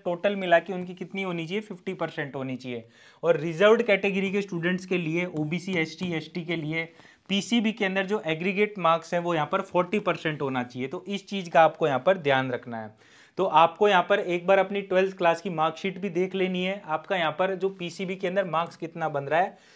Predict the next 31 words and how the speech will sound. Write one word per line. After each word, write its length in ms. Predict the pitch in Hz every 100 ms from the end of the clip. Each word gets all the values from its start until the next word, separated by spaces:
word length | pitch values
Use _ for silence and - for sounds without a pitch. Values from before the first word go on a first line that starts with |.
| _ -
वो 120 | 170
भी 100 | 196
आपको 260 | 190 170 170
यहाँ 120 | 139
पर 140 | 165 180
देख 240 | 151 135
लेना 240 | 135 120 110
है। 140 | 107 - _ _ 180
उसके 260 | 190 233
बाद 280 | 214 208 208
में 60 | 214
अगर 160 | 202
हम 80 | 214 214
types 260 | 180 185 185
of 160 | 196 -
counselings 460 | 175 180 185 208 196
के 120 | 208
बारे 220 | 180 170
में 140 | 175 156
बात 220 | 147 151
करें, 220 | 156 175
तो 100 | 180
यहाँ 160 | 180 147
पर 160 | 175
basically 400 | 160 156 165 185 165
दो 180 | 160
टाइप 300 | 170 170 165 -
की 80 | 170
काउंसलिंग 440 | 139 143 180 180
होती 280 | 170 165 185
है। 180 | 190